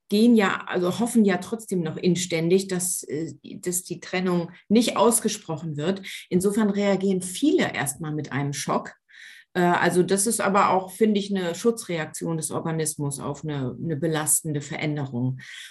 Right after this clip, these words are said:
Und diese, diese Schockreaktion oder diese akute Belastungsreaktion, die kann sich aber nach einer Zeit, wenn es andere Erwachsene gibt, die, äh, zur Verfügung stehen, um das Kind aufzufa-, aufzufangen, auch wieder,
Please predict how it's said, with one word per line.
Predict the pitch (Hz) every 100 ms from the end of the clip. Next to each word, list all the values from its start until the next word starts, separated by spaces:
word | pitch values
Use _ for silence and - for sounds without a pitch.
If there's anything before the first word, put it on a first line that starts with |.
| _
Und | 185 185
diese, | 196 190 190 180 175
diese | 190 180 170
Schockreaktion | - 196 196 196 175 180 185
oder | 160 160 135 - -
diese | 156 156
akute | - - 262 240
Belastungsreaktion, | 190 170 165 - 170 - 156 151 - 175
die | 175
kann | - 175 208
sich | 202 190
aber | 170 - - - -
nach | 202
einer | 214 185
Zeit, | 180 185 190 190
wenn | 185 180
es | 180
andere | - 214 220
Erwachsene | 160 165 165 - - 202
gibt, | 196 220 247 - - -
die, | 185 180 180 180
äh, | - 175 170
zur | 180
Verfügung | 185 - 214 185 180
stehen, | - 185 175
um | 156
das | - -
Kind | 190 175
aufzufa-, | 113 - - 180 170 160 _
aufzufangen, | 165 165 170 - 160 170 - - - -
auch | 190 196 208
wieder, | 190 180 170